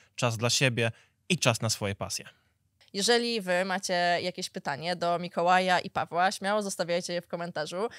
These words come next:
Speaker 2: E, z chęcią na nie odpowiemy i opowiemy wam jeszcze więcej szczegółów o tym, jak wygląda praca w zespole Operation w Financial Crime Unit. Dla mnie to była naprawdę ogromna przyjemność was dzisiaj gościć. E, dzięki wielkie za przybycie aż z Gdańska do naszego studio w Warszawie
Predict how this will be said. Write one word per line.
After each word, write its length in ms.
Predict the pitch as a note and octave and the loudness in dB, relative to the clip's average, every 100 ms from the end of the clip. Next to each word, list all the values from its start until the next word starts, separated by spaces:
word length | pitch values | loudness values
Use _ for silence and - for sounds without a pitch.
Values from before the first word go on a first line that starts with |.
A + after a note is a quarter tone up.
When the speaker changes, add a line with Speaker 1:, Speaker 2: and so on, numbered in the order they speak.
| - | -10
Speaker 2:
E, 160 | - F3+ | -2 -2
z 80 | - | 0
chęcią 340 | A3 A3+ A3 | -2 0 0
na 100 | G#3 | 0
nie 140 | G3 F#3+ | -2 -4
odpowiemy 640 | - F#3 F#3+ F#3+ F#3 F3 | -4 -2 0 0 -2 -4
i 120 | F#3 | -2
opowiemy 400 | F3 F3+ F3+ F3+ | -4 -2 -4 -4
wam 240 | F3 F3 F3 | -2 -2 -2
jeszcze 720 | F3 F#3 - - E3+ E3 E3 F3 E3+ | 0 0 0 0 2 2 -2 -6 -4
więcej 260 | F3+ F3 F3+ | -4 -6 -8
szczegółów 480 | - F3+ E3+ E3+ | -6 -6 -6 -6
o 80 | F#3 | -8
tym, 160 | F3 F3+ | -6 -6
jak 120 | F3 | -6
wygląda 340 | F3 E3+ E3+ | -6 -6 -6
praca 340 | E3+ F3 E3 E3+ | -2 -4 -2 -4
w 40 | |
zespole 440 | F3 - E3+ E3 E3 | -4 -6 -4 0 0
Operation 580 | E3+ F3 F3 - E3+ D#3+ D#3+ | 0 -2 -2 -4 -6 -8 -6
w 280 | E3 D#3+ E3 | -6 -4 -4
Financial 480 | F3+ F3+ E3+ F3 E3 | -4 -4 -4 -4 -6
Crime 320 | - E3 D#3+ | -2 -4 -4
Unit. 340 | D#3+ D#3+ G3+ - - - - _ _ | -8 -8 -8 -10 -18 -20 -20 _ _
Dla 180 | G3+ A3 | 8 10
mnie 160 | A#3 | 8
to 100 | A3+ | 4
była 360 | G3 F#3+ F#3+ F#3 | 4 8 10 10
naprawdę 420 | F#3+ F#3 F#3+ F#3 | 6 6 6 6
ogromna 360 | F3+ F#3+ F3+ F3 | 4 2 0 0
przyjemność 800 | - F#3+ E3+ F3 F3 G#3 - F3 | 0 -2 -2 0 0 0 0 0
was 160 | F3+ | 0
dzisiaj 280 | F3+ F3 F3+ | 0 0 0
gościć. 640 | E3 F3 - F3+ G3 G3+ - | 0 -2 -4 -4 -2 -2 -2
E, 260 | F#3+ F3 | 0 0
dzięki 300 | F3 G3 G3 | 0 -2 -2
wielkie 260 | F3+ F3 F3+ | -4 -4 -4
za 100 | F3+ | -4
przybycie 520 | - F3 F3 - E3 | -6 -6 -4 0 0
aż 180 | F#3+ G#3+ | 0 -2
z 80 | G3+ | -2
Gdańska 540 | F#3 F3 F#3 - F3 | 0 0 -2 -2 0
do 60 | F3 | 0
naszego 320 | F3+ F3 F3+ | -4 -4 -6
studio 420 | - E3+ E3+ E3+ | -6 -2 0 0
w 80 | D#3+ | -2
Warszawie 540 | F3 E3+ D#3+ E3+ G3 | -2 0 0 2 2